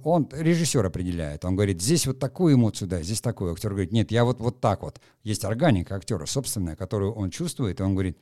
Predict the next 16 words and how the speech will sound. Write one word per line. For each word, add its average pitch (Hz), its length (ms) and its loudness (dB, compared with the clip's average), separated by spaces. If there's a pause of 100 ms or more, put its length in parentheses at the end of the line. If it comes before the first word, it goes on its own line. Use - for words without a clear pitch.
(380)
«Но 110 120 0
это 151 240 2
кастинг 92 440 -2
решает». - 440 -12 (400)
Если 127 220 2
органика 127 480 2
актера 117 280 0
не 113 120 2
подходит, 175 480 -2
ему 104 120 0
говорят: 98 260 -2
«Извини, 135 520 2 (120)
брат, 135 360 0 (760)
вот 135 160 0
будет 120 300 0
другой, 98 540 -2